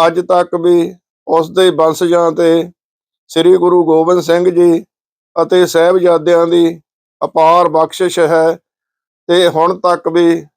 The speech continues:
ਉਹਨਾਂ ਦੇ ਬੰਸਜਾਂ ਦੇ ਗੁਰੂ ਘਰ ਤੇ ਅਥਾਹ ਸ਼ਰਧਾ ਅਤੇ ਪ੍ਰੇਮ ਹੈ। ਗੁਰ ਇਤਿਹਾਸ ਸੁਣਾਉਂਦਿਆਂ ਮੇਰੇ ਕੋਲੋਂ ਬਹੁਤ ਸਾਰੀਆਂ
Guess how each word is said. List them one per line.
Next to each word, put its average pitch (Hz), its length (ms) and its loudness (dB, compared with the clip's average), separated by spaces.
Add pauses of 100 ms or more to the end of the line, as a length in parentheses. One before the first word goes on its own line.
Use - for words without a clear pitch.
(300)
ਉਹਨਾਂ 180 280 0
ਦੇ 175 140 0
ਬੰਸਜਾਂ 165 600 -2
ਦੇ 170 340 -2 (540)
ਗੁਰੂ 165 340 0
ਘਰ 160 260 0
ਤੇ 170 240 -2 (760)
ਅਥਾਹ 170 440 0
ਸ਼ਰਧਾ 170 560 0
ਅਤੇ 165 360 -2 (720)
ਪ੍ਰੇਮ 165 380 0
ਹੈ। 165 400 0 (280)
ਗੁਰ 151 260 0
ਇਤਿਹਾਸ 170 460 0
ਸੁਣਾਉਂਦਿਆਂ 160 720 -2 (540)
ਮੇਰੇ 165 340 0
ਕੋਲੋਂ 170 380 0
ਬਹੁਤ 170 320 0
ਸਾਰੀਆਂ 165 480 -2